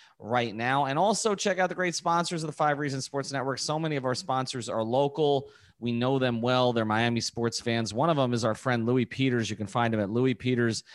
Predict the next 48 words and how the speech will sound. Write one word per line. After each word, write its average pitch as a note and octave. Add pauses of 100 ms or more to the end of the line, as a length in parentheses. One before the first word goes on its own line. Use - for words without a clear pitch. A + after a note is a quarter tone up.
(260)
dot A#2+
com. B2
He A#2
does A#2
not D#3+
offer D#3+
cookie C#3+
cutter C#3+
solutions B2+ (680)
at, A#2+
over B2
at A2+
State B2
Farm, A#2
an A2+
agency A2+
representing G#2+
the G2+
number D3
one D3+
auto A2+
and A2
home A2+
insurer A2+
in A#2+
the B2+
United G2
States A2
with F#2+
more G#2
than F#2+
sixty -
years G#2+
of F#2
combined G#2
experience G#2
in G2+
the G2+
insurance G#2+
industry. A#2 (280)
He B2+
gets D3
to D3
know C3+
his A#2
clients. G2
For A2
instance, D3